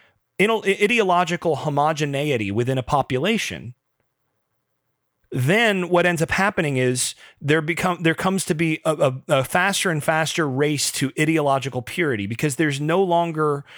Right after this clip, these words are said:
other people around to provide real, real world examples of an other that you actually have to engage with. And so you end up creating this other and then demonizing this other. And so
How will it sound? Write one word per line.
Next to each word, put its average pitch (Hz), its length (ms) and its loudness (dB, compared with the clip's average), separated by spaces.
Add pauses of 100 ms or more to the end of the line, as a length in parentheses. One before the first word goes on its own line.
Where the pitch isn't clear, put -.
(380)
other 180 240 2
people 170 400 0
around 123 720 0 (500)
to 185 120 2
provide 139 760 0 (800)
real, 165 760 2 (480)
real 214 300 4
world 185 300 4
examples 139 520 0
of 131 120 2
an 139 180 0
other 131 340 2
that 123 140 -2
you 143 140 0
actually 131 280 -2
have 135 280 -2
to 120 400 -2
engage 147 400 0
with. - 400 -12 (480)
And 170 120 0
so 170 180 2
you 165 200 0
end 160 120 2
up 156 100 -2
creating 175 600 0
this 123 260 0
other 113 400 0 (300)
and 156 140 2
then 175 220 0
demonizing 127 680 0
this 104 200 -2
other. 98 380 -6 (880)
And 151 140 2
so 160 480 2